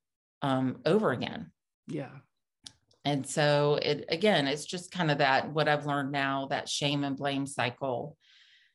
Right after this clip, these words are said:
Speaker 1: that I was in. Um, and in a world, honestly, at that point,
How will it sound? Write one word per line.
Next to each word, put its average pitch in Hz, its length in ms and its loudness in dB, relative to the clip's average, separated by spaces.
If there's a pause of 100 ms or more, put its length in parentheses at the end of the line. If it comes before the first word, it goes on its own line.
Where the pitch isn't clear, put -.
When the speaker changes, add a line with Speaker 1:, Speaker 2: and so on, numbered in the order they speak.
(140)
Speaker 1:
that 147 140 2
I 135 100 4
was 135 240 -4
in. 156 720 2
Um, 147 560 0 (420)
and 320 320 4
in 202 120 6
a 175 40 4
world, 170 480 2 (120)
honestly, 175 600 0
at - 140 -2
that 175 280 0
point, 147 500 -4